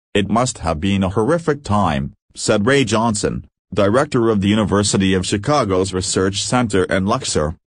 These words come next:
the site of ancient Thebes. The family that had ruled for centuries was coming to an end, and then, Akhenaten went a little wacky.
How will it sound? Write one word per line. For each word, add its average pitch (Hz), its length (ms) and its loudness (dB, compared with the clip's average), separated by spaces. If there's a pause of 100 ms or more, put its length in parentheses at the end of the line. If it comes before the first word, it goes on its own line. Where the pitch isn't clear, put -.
the - 100 -2
site 101 440 0
of 92 180 -4
ancient 131 480 0
Thebes. 80 580 -6 (460)
The 120 120 0
family 98 420 2
that 98 220 0
had 90 180 -2
ruled 101 320 2
for 110 160 0
centuries 82 640 -2
was 95 140 -4
coming 139 320 0
to 95 300 0
an 92 120 0
end, 113 400 -2 (220)
and 95 160 0
then, 67 320 -4 (200)
Akhenaten 92 640 0
went 101 260 0
a 73 40 0
little 85 240 0
wacky. 80 540 -2